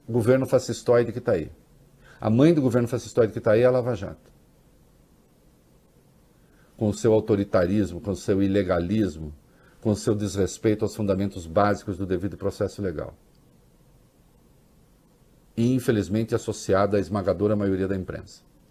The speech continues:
Infelizmente. E até hoje tem as viúvas da Lava Jato por aí, espalhadas. Ainda hoje uma delas se manifestou. Hum?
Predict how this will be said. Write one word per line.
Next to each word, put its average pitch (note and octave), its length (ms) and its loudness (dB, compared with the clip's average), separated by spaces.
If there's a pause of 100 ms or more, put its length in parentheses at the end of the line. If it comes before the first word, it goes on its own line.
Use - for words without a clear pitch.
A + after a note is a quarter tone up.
(960)
Infelizmente. G#2 720 -4 (320)
E G2+ 80 -2
até D3 280 10
hoje A2+ 340 6
tem A2+ 180 -4
as G#2 120 -4
viúvas G2 400 2
da G2 80 0
Lava F#2+ 240 -4
Jato F2 280 -6
por G#2 140 -4
aí, E2 160 -4 (880)
espalhadas. E2 680 -4
Ainda G#2 240 -2
hoje G#2+ 260 2
uma G#2+ 140 -2
delas G2 480 0
se - 160 -10
manifestou. F#2+ 560 -10 (4000)
Hum? E2+ 160 -10